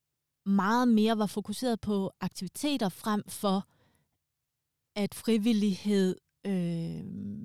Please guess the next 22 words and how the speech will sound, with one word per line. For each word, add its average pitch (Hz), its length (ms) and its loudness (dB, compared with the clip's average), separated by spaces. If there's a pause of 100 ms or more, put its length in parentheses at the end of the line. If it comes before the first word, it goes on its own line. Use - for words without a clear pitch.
(580)
er 196 120 -4 (340)
synonym 202 540 4
med 165 140 0
bestyrelsesarbejde. 185 960 -4 (600)
Så 185 420 -2 (760)
det 269 140 2
har 254 140 -2
været 220 180 0
en 214 60 2
ambition, 214 720 0
og 208 100 -4
så 226 140 -2
har 214 140 -2
det 214 140 -4 (160)
været 208 440 -2
en 202 300 -2 (140)
klar 240 240 -2
ambition 214 540 0 (100)
at - 100 -8
prøve 220 580 0 (360)
at 208 60 -6
se, 233 380 -2